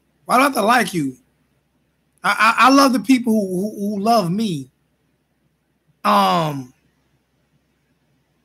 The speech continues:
but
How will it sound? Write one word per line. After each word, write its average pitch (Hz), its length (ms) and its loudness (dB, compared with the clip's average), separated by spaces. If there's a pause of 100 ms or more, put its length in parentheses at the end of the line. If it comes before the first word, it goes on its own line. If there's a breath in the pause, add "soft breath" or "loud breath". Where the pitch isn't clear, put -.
(2250)
but 214 260 4